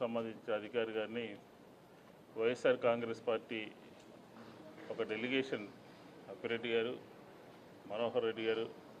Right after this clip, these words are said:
కనకారావు గారు, విజయవాడ మేయర్ గారు, ఇంకా ప్రముఖులు, పార్టీ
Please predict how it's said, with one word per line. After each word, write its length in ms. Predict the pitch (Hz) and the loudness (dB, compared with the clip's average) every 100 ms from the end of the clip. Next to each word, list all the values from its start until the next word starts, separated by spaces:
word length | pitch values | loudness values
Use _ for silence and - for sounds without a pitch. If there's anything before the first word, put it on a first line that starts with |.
| - - | -18 -6
కనకారావు 420 | 107 - 117 113 107 | -4 0 2 2 2
గారు, 180 | 107 113 - - - - - - - - - - - - | 0 -4 -8 -16 -14 -14 -14 -16 -16 -16 -16 -16 -16 -14
విజయవాడ 380 | 104 113 113 113 98 101 - - 107 | -2 2 4 6 4 0 -10 -14 -8
మేయర్ 260 | 107 110 110 | 0 0 2
గారు, 180 | 107 107 - - - - - - - - - | 0 0 -6 -12 -14 -12 -12 -14 -16 -16 -12
ఇంకా 200 | 131 139 127 107 104 - | 0 8 8 8 4 -4
ప్రముఖులు, 400 | 113 120 127 131 113 | 2 4 4 0 4
పార్టీ 300 | 123 123 135 | 6 6 4